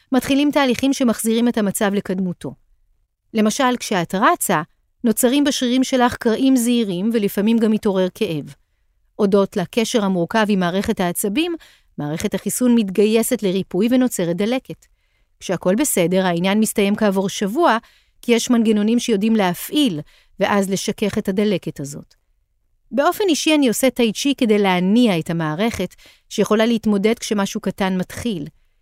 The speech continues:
כמדען, אני מחפש דרכים להשתמש בדיקור כדי להתניע ולהעצים את מנגנוני הריפוי העצמי, כך שיתגברו על דלקת שלא שוכחת לבד.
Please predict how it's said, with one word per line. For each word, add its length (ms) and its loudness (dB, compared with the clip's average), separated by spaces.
כמדען, 640 0
אני 140 0
מחפש 380 -2
דרכים 380 0
להשתמש 440 0
בדיקור 640 2
כדי 200 0
להתניע 580 2
ולהעצים 800 2
את 160 0
מנגנוני 540 2
הריפוי 400 -2
העצמי, 540 -2
כך 220 2
שיתגברו 720 2
על 200 4
דלקת 500 0
שלא 300 -2
שוכחת 580 -6
לבד. 260 -6